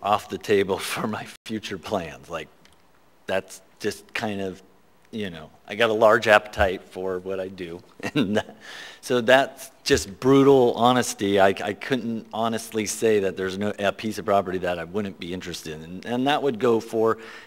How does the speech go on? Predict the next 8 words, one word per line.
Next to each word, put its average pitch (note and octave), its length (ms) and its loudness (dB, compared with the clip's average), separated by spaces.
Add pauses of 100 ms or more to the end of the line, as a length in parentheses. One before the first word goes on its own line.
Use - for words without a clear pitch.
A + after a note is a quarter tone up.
(140)
any B2 260 2
case, G#2+ 760 -2
whether G#2 360 -2
I G2+ 120 2
had F2+ 180 -4
met G#2+ 240 -4
with G2+ 280 -8
the G2 140 -4